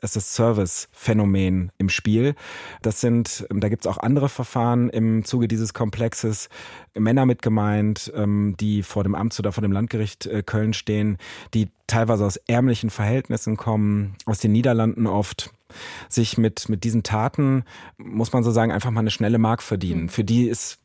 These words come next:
Speaker 1: fünfhundert, zweitausend Euro für so eine Tat ist das viel Geld.
Speaker 2: Mhm.
Speaker 1: Und, ähm, letzte Woche hat auch ein Prozess begonnen.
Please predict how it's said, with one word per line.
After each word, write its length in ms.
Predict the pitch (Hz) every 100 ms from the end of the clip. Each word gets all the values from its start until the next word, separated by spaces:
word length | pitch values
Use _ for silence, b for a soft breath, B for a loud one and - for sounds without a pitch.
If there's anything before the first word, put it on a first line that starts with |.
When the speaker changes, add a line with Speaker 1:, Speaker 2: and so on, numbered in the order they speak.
| _
Speaker 1:
fünfhundert, 680 | - - - 120 127 110 98
zweitausend 640 | - - 113 104 117 110 -
Euro 320 | 95 120 123
für 200 | - 113
so 120 | 107
eine 420 | 107 110 110 104 -
Tat 320 | - 113 131
ist 200 | - -
das 120 | 113
viel 220 | - 120 95
Geld. 420 | 95 131 190 196
Speaker 2:
Mhm. 180 | 185 196 B B B
Speaker 1:
Und, 420 | - 120 113 113 -
ähm, 100 | 104
letzte 300 | 104 - 135
Woche 200 | 127 110
hat 140 | 117
auch 220 | - 104 -
ein 220 | 107 117
Prozess 360 | 113 - 120
begonnen. 460 | - 113 107 117 113